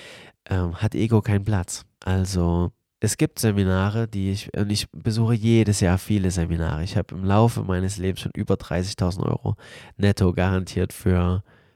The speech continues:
Weiterbildung ausgegeben. Und es hat sich immer über das Doppelte oder Dreifache ausgezahlt. Und am Anfang ist die Einstiegshürde manchmal schon hoch, je nach Preis.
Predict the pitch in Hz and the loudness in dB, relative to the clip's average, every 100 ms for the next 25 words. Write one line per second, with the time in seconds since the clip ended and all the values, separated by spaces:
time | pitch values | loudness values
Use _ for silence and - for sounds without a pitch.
0 | _ - 90 92 82 73 73 - - - | _ -2 0 0 -2 -2 -2 -4 -4 -6
1 | - - - - - 95 92 - 98 - | -8 -8 -8 -10 -6 -4 -4 -2 -2 -2
2 | 95 98 - 98 95 82 82 95 95 - | -6 -6 -6 -2 0 -2 -4 -4 -4 0
3 | 104 98 85 85 90 - - - 87 87 | 0 2 -2 -2 -4 -8 -10 -6 -6 -6
4 | - - - - - - - 104 - - | -8 -8 -6 -8 -8 -10 -6 -8 -10 -20
5 | - - - - - 107 104 104 - 104 | -20 -20 -20 -16 -2 2 2 0 -2 0
6 | 127 135 107 - 67 95 - - 120 110 | 0 0 -2 -2 -4 -4 -6 -4 -2 0
7 | 101 101 - 92 95 - 104 92 110 151 | 0 -2 -2 -2 -2 0 0 4 6 6
8 | 175 85 82 - - 101 151 - | 6 0 -2 -6 -6 -4 -4 -6